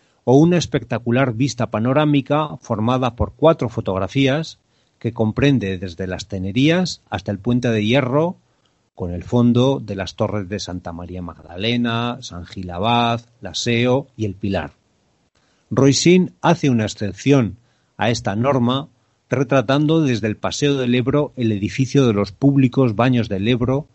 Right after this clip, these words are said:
sito en la margen izquierda. Otras localizaciones complementarias a las que Roisin tuvo que ir ex profeso son el cuartel de la Aljafería,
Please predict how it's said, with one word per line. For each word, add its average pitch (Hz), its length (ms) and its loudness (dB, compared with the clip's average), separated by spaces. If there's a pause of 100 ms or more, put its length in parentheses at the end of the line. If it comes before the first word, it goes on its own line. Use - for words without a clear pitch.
(280)
sito 127 640 0
en 101 100 -4
la 98 100 -2
margen 95 360 -4
izquierda. 92 500 -14 (1200)
Otras 165 380 4
localizaciones 131 680 0
complementarias 104 1080 -4
a 101 100 -8
las 92 180 -8
que 101 120 -10
Roisin 117 480 -2
tuvo 117 280 -2
que 104 140 -4
ir 127 340 0
ex - 180 -14
profeso 127 640 -4 (440)
son 123 220 0
el 107 100 -2
cuartel 107 420 -4
de 98 60 -4
la 90 100 -4
Aljafería, 127 800 0